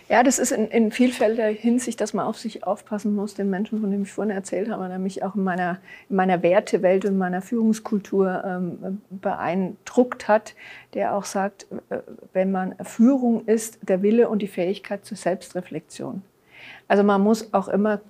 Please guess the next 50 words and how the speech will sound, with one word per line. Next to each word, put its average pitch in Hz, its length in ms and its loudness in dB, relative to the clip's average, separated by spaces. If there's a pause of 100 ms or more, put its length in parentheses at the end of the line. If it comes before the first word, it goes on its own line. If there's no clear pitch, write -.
(560)
gucken, 214 420 0
wie 208 80 2
man 190 400 0 (100)
selber 202 320 2
mit 214 240 4
sich - 300 -2
umgeht, 233 460 -2
und 202 80 -8
man 190 120 -6
muss 208 160 -6
aber 190 280 -4
auch - 100 -10
damit 190 400 -6
umgehen, 196 340 -4
zu 208 120 -10
sagen, 185 340 -6
da 185 80 -6
bin 185 180 -10
ich 180 200 -8
jetzt, - 320 -10
da - 60 -8
mache 185 240 -6
ich - 180 -12
auch, 180 240 -8 (140)
auch 240 240 4
in 196 120 -2
meiner 190 260 0
Führung 220 380 -4
Fehler. 240 360 -2 (880)
Ähm, 202 560 -6 (140)
und, 196 300 0 (160)
ähm, 190 460 -4 (160)
sich 202 220 -8
das 196 160 -6
selber 202 200 -4
anzuschauen, 196 460 -8
ist 196 100 -8
manchmal 202 240 -6
gar 214 160 -6
nicht 220 140 -6
so - 80 -10
einfach, - 600 -8
ähm, 160 320 -10
aber 185 120 -8
das - 160 -14
halte 202 140 -14
ich - 60 -18
schon 202 140 -10
für 214 180 -12
wichtig. - 380 -12